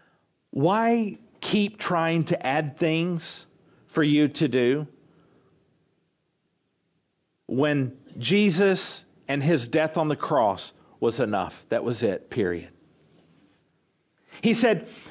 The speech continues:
"Why? Why do you claim to have submitted your life to Jesus and become a Christian? Why? Why do you claim that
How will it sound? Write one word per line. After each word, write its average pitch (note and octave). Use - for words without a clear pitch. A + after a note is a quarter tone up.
"Why? F3
Why C#4
do D4
you A#3
claim F3+
to A3+
have F3+
submitted A#3+
your C#4+
life A#3+
to A#3
Jesus F#3
and F#3+
become G#3+
a G3
Christian? D3+
Why? C4+
Why B3
do D4+
you C#4
claim A#3
that G#3